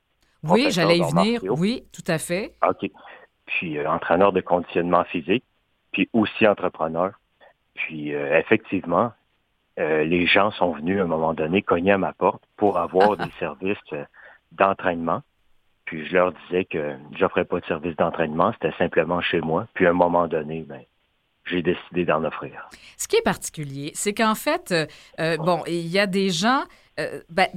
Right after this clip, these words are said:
Speaker 1: à la base, vous avez un T D A H, hein, vous êtes, euh, bon, vous avez décidé de, vous êtes, euh, vous-même un peu neuroatypique, euh, euh, jusqu'à un certain point, là. Puis, ben,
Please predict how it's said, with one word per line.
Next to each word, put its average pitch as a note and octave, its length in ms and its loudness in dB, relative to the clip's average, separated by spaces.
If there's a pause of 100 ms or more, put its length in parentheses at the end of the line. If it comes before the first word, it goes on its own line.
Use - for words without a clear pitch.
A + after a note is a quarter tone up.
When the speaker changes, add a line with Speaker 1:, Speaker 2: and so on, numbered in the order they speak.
(120)
Speaker 1:
à G3 100 2
la G#3+ 120 2
base, B3+ 460 0
vous E3 360 -2
avez G3+ 360 2
un D3+ 220 0
T G#3 180 -4
D F#3 180 2
A C#3+ 280 2
H, - 360 -12
hein, F3 140 -2
vous D#3 220 -8
êtes, E3+ 200 -6
euh, D3 200 -2 (260)
bon, D#3 120 -2
vous D3 240 -4
avez E3+ 160 0
décidé G3+ 560 -4
de, E3 140 -2
vous D3 260 -4
êtes, E3+ 160 -4
euh, D3+ 160 -2
vous-même F3 500 0
un D3+ 120 -2
peu F#3 300 -2
neuroatypique, F3 920 -4
euh, C#3 540 -6 (360)
euh, C#3+ 160 -12
jusqu'à C#3+ 360 -10
un C#3+ 40 -4
certain C#3+ 300 -6
point, C4 240 -4
là. G#3+ 180 0
Puis, D#3+ 280 -6
ben, D3 200 -2